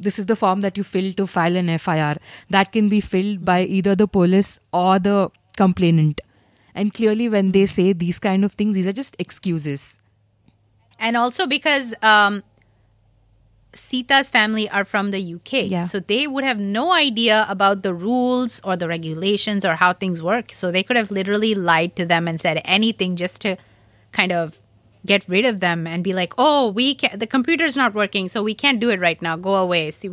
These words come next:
Speaker 2: come later." Ba-, basically, it sounds like Pawan's family had the cops in their pocket.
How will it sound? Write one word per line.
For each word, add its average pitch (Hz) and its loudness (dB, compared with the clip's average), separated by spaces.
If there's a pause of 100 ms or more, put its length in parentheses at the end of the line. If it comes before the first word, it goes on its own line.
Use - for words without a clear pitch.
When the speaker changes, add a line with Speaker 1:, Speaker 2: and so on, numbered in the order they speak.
Speaker 2:
come 202 -2
later." 160 -6
Ba-, 185 -12
basically, 302 0 (720)
it 254 -4
sounds 294 0
like 160 -4 (640)
Pawan's 220 0
family 202 -2
had 196 -4
the 180 -6
cops - -6
in 156 -10
their 147 -12
pocket. - -18